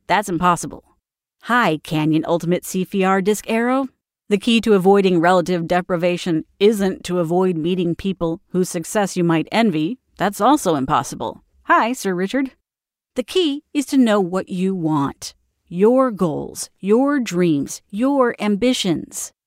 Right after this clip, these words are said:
To know what provides you with the greatest sense of fulfillment and happiness. And then work to achieve, possess, or become those things. Because where happiness habits are concerned,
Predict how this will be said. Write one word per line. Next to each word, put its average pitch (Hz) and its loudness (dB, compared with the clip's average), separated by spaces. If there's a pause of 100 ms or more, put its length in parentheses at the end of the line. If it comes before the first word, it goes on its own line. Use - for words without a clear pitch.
(100)
To 262 0
know 247 8
what 311 2
provides 190 0
you 214 2
with 202 0
the 180 -2
greatest 208 -2
sense 196 -2
of 180 -4
fulfillment 185 -2 (120)
and 165 -2
happiness. 156 -4 (600)
And 190 0
then 214 0 (100)
work 196 -2
to - -8
achieve, 240 -4 (200)
possess, 202 -2 (120)
or 165 -2
become 196 0
those 156 -4
things. - -10 (600)
Because 208 0
where 180 0
happiness 214 0
habits 170 -2
are 160 0
concerned, 156 -2